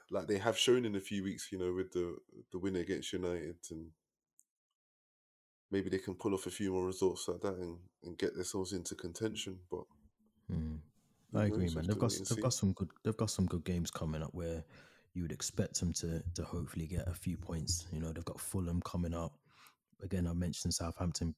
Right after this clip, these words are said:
Speaker 2: based off the form that they're playing. Um, I feel like Leeds, Sheffield United, could, you know, it's a game that could go, go either way based off the,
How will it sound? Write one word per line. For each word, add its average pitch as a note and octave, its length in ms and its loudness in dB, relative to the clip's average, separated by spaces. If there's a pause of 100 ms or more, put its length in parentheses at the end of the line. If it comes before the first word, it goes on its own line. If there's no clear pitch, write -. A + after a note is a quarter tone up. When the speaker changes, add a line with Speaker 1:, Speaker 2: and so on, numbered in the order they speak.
Speaker 2:
based F2 220 -2
off E2 140 -8
the D#2+ 80 -8
form F2 320 -2
that D#2 100 -2
they're F2 100 -4
playing. E2 440 -2 (520)
Um, D#2+ 400 -2
I - 60 -12
feel F#2+ 140 -2
like E2+ 120 -4
Leeds, F2+ 260 -2
Sheffield - 360 -6
United, F2 280 -2
could, - 120 -12 (200)
you F2+ 60 -2
know, E2 60 -2
it's - 120 -4
a - 40 -4
game F2 200 0
that D#2 100 -2
could - 160 -14
go, F2 160 -2
go F2+ 240 -2
either F2 240 0
way F2 200 0
based F2 320 -2
off E2 180 -6
the, E2 240 -2